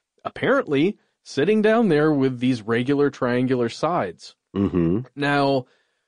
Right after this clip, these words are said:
Speaker 1: I have to say, I saw these. I saw, you know, the Crystal Links links and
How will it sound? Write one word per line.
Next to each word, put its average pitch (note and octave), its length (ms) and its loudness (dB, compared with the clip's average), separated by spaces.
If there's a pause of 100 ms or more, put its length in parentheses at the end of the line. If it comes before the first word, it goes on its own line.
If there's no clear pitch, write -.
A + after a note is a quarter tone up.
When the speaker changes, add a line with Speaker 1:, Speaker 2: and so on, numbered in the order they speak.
(320)
Speaker 1:
I A2+ 100 -2
have E3+ 160 0
to G#3 80 -12
say, F3 320 0
I G2+ 140 -2
saw C3+ 320 0
these. A#2 600 -6
I A#2+ 220 -2
saw, C#3+ 580 0
you C#3+ 180 0
know, B2+ 180 2
the A#2+ 100 -4
Crystal C3+ 400 -4
Links C3+ 400 -2
links B2+ 520 -2
and A#2 500 -2